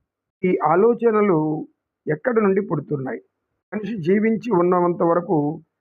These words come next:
తన ఆలోచనలను బయట పెడుతూ ఉంటాడు, మాటల రూపంలో చెప్తూ ఉంటారు, చేతల రూపంలో చేస్తూ ఉంటారు.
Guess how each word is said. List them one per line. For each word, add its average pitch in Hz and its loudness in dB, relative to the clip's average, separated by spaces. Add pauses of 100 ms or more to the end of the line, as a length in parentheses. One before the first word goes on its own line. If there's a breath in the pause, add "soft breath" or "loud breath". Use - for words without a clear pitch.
(180)
తన 170 0
ఆలోచనలను 170 0 (260)
బయట 165 -2
పెడుతూ 156 -2
ఉంటాడు, 123 -6
మాటల 160 0
రూపంలో 156 0
చెప్తూ 156 -2
ఉంటారు, 127 -4 (540)
చేతల 185 4
రూపంలో 170 2 (120)
చేస్తూ 156 -2
ఉంటారు. 127 -6